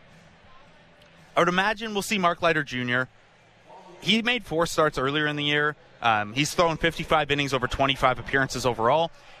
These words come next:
He's not particularly effective. Comes in with a four twenty-three E R A, four oh seven expected E R A based on the Statcast numbers.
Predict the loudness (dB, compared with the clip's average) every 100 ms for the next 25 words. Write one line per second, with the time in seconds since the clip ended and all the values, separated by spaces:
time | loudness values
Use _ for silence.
0 | -2 2 2 0 -2 -4 0 2 2 0
1 | -2 0 0 0 -4 -2 0 0 0 -2
2 | -2 -2 0 -2 -2 -2 0 2 2 2
3 | 0 -2 -4 -2 0 2 0 0 0 -2
4 | -4 -2 -2 0 0 0 2 0 -2 -4
5 | -2 -2 -2 0 0 2 0 0 0 0
6 | 0 -2